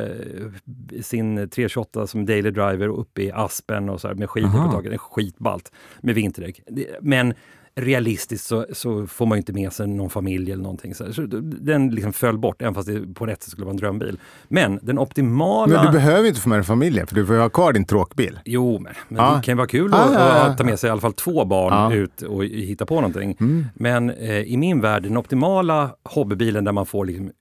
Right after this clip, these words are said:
Speaker 1: eh, rolig U S A-bil som skriker U S A. Man får en cab, man får en sommarbil och åka till stranden och man får en vinterbil att åka, eh, i, upp i, i Alperna eller ner till Alperna. Och man får en,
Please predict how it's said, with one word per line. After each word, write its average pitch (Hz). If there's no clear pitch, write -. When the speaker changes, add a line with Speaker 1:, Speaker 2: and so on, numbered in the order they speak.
Speaker 1:
eh, 101
rolig 139
U 113
S -
A-bil 123
som 101
skriker 101
U 101
S 85
A. 202
Man 113
får 101
en 95
cab, 170
man 110
får 101
en 95
sommarbil 143
och 113
åka 98
till 98
stranden 175
och 113
man 107
får 104
en 98
vinterbil 110
att 104
åka, 98
eh, 104
i, 101
upp 104
i, 107
i 95
Alperna 90
eller 98
ner 92
till -
Alperna. 92
Och -
man 117
får 107
en, 101